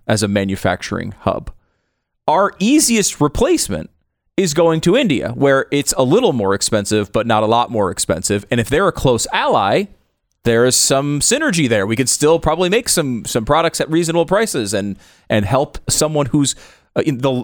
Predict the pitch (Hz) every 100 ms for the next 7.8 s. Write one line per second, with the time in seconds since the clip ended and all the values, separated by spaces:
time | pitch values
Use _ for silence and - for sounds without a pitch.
0 | - 101 92 80 101 98 - 95 95 101
1 | 87 95 120 165 - 82 85 87 87 90
2 | 90 90 95 90 98 113 147 123 87 85
3 | 87 98 95 - 98 98 98 98 110 147
4 | - - - _ _ _ - 90 - 104
5 | 101 98 95 92 101 - - 98 - 101
6 | 95 - 110 104 104 107 - - - -
7 | 131 127 143 117 113 110 104